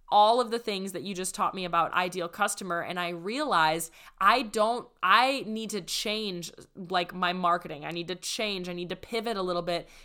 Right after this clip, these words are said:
change my messaging behind my business, and now I don't feel like I have that ideal customer in my audience. But I know my marketing's there, but I don't feel like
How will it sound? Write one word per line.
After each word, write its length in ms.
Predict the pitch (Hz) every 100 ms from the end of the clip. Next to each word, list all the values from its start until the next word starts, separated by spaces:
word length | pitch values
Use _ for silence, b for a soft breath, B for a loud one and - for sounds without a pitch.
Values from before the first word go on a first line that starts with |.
| B
change 340 | - 233 226 214
my 140 | 214
messaging 560 | 190 196 202 190 185 180
behind 280 | 180 175
my 140 | 175 160
business, 440 | 180 214 202 180
and 180 | 180 170
now 180 | 165 180
I 80 | 196
don't 240 | 180 -
feel 160 | 185 175
like 180 | 170
I 140 | 151 156
have 480 | - 214 226 196 - B B -
that 120 | 185
ideal 360 | 185 185 185 180
customer 420 | 180 - 170 165
in 140 | 165
my 160 | 156 151
audience. 460 | 165 165 135 165
But 480 | 185 160 247 269 233
I 140 | 196 190
know 280 | 190 208 269
my 160 | 233
marketing's 580 | 202 202 240 214 185 175
there, 260 | 170 160 160
but 160 | 180
I 100 | 175
don't 480 | 180 - 180 202 -
feel 300 | - 196 202
like 320 | 180 160 151